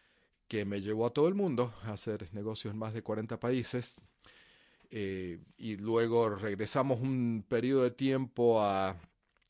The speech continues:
Argentina. Me dio la oportunidad de salir de la industria de la música y estar en el agro, y estar en la industria de la salud también, y, y re-, y bueno, y luego entrar en el mundo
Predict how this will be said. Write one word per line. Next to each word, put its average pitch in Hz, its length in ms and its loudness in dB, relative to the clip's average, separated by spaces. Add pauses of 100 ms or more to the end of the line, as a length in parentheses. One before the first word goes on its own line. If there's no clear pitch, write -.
(280)
Argentina. 113 800 -2 (160)
Me 107 60 -2
dio 113 120 2
la 120 60 6
oportunidad 113 680 0
de 120 100 2
salir 113 380 -4
de 117 100 0
la 113 60 -4
industria 120 320 -4
de 117 60 0
la 110 80 0
música 123 640 -2
y 107 140 -4
estar 107 280 -4
en 107 100 0
el 104 120 0
agro, 123 360 0 (720)
y 95 300 -8
estar 104 400 -4
en 101 220 -6
la 92 40 -8
industria 101 300 -6
de 101 60 -2
la 98 40 -4
salud 113 300 -4
también, 151 500 -10 (600)
y, 90 520 -10 (580)
y 98 200 -12
re-, 90 340 -8
y 92 140 -10
bueno, 101 260 -2
y 101 60 -6
luego 110 320 -2
entrar 107 360 -2
en 101 180 -4
el 87 80 -6
mundo 101 600 -6